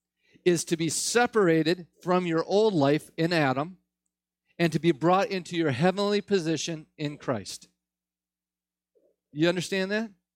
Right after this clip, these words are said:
At one time, we were an unholy sacrifice, right? Now God has made us all holy in Christ Jesus.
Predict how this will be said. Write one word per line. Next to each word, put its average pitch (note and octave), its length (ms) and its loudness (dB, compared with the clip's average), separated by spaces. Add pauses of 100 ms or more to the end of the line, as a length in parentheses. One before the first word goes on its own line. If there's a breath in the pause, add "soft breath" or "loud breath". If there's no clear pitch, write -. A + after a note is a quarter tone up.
(680 soft breath)
At - 180 2
one G3+ 280 0
time, F#3+ 320 2
we F#3 160 4
were F3+ 300 2 (1080)
an C#3+ 80 -6
unholy D#3+ 460 -2
sacrifice, A2 760 -8 (1400)
right? D3+ 240 -4 (1700)
Now C#3+ 200 -4
God A#2+ 320 -2
has A2+ 180 -8
made A2+ 220 -10
us A2 240 -16
all A#2+ 320 -12
holy G2+ 340 -18 (160)
in A2 100 -20
Christ G2+ 320 -20
Jesus. - 500 -20